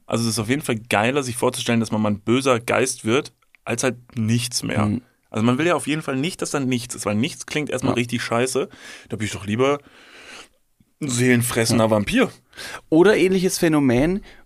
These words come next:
Speaker 2: wenn man auf der Couch sitzt und einen wirklich sehr, sehr gruseligen Film anschaut und sich dann wiederum halt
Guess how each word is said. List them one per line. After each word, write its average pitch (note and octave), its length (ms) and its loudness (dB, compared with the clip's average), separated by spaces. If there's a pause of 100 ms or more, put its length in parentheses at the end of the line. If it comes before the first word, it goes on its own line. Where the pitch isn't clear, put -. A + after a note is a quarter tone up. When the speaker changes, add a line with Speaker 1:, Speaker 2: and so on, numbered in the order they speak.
Speaker 2:
wenn A#2+ 220 4
man D3+ 120 4
auf B2+ 120 0
der B2 100 2
Couch B2+ 280 0
sitzt - 240 -4
und A#2 100 0
einen G#2+ 300 0
wirklich A#2+ 320 -4
sehr, A2 160 -2
sehr G#2+ 220 -2
gruseligen G#2+ 440 -6
Film A2+ 220 -2
anschaut A2+ 640 -2
und A2 180 -2
sich A2 140 -2
dann G#2+ 240 2
wiederum G#2+ 400 0
halt G#2 220 -4